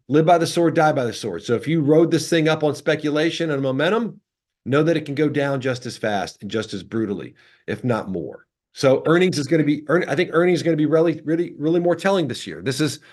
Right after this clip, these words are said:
this is not gonna be when everybody's just doing great. And it's all the more time for footnotes to, to be important, to understand the true numbers, because companies can fake it for a little while.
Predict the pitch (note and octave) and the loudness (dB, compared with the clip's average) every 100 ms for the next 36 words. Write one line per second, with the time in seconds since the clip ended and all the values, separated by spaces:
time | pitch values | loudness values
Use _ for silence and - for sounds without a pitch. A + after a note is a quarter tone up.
0 | - - C3+ C#3+ D#3 D3 C#3+ D3+ C#3 C#3+ | -8 -4 -2 -2 0 2 2 2 2 4
1 | B2+ C3+ C#3 C#3 C#3 C3 C#3+ B2+ A#2 B2+ | 4 4 2 2 -2 -2 -2 -2 2 0
2 | E3 D#3+ _ _ _ - B2 A#2+ - B2 | 0 -8 _ _ _ -6 -4 -4 -6 -12
3 | - B2+ D3 D3+ D3 C#3+ C3 D3+ - C#3 | 0 2 2 0 0 0 0 -2 -4 -4
4 | D3 - C#3+ D3+ D3+ C#3 C#3 C#3 C3 D3+ | -4 0 0 0 0 0 0 -2 0 0
5 | D3+ D3 - - - B2+ B2+ C3+ C3 C3+ | 2 0 -2 -6 -6 -6 -2 -2 -2 -2
6 | C#3+ C3+ C#3+ D3 D3+ F2 - - - A#2+ | -2 -2 -2 -2 -2 -4 -12 -14 -6 -6
7 | A#2 - _ _ _ E3+ E3+ F#3 F#3+ F3+ | -6 -10 _ _ _ 0 2 2 0 0
8 | - G3 D#3+ B2+ F3 E3+ E3+ E3 F#3 F3 | 2 2 0 0 2 6 6 6 4 0
9 | D#2+ - | -4 -10